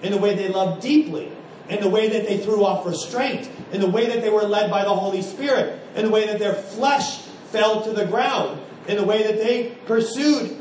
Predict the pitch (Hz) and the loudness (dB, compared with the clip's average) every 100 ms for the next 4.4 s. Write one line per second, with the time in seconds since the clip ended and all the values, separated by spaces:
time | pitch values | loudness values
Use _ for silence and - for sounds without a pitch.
0 | - - 269 269 262 247 226 233 240 262 | -4 2 2 2 -2 -2 -2 0 -2 -2
1 | 277 247 220 - - - 214 190 208 262 | -4 -2 -2 -2 -4 2 2 2 2 4
2 | 240 180 - - - 214 - 240 269 269 | 4 2 -2 -10 -4 -2 0 2 4 4
3 | - - - - 208 - 220 220 262 - | 2 -2 -6 -2 0 2 2 2 -2 -2
4 | 254 214 180 | -2 0 -2